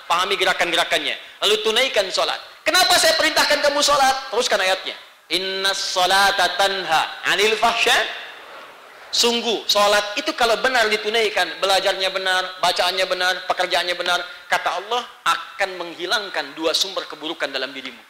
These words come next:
Satu fahsya, dua mungkar. Lihat korelasinya. Perhatikan dari apa yang saya buat tadi. Ibadah,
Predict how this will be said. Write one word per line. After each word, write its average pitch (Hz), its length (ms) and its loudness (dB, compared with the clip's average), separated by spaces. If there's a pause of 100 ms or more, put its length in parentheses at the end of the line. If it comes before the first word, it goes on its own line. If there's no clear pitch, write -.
(140)
Satu - 240 -14
fahsya, 202 480 -2 (240)
dua 131 160 0
mungkar. 120 240 -10 (1500)
Lihat 196 160 2
korelasinya. 175 400 2 (400)
Perhatikan 175 320 2 (240)
dari 151 160 2
apa 156 240 2
yang - 20 -6
saya 147 140 0
buat 139 160 -2
tadi. 117 180 -6 (1300)
Ibadah, 226 440 4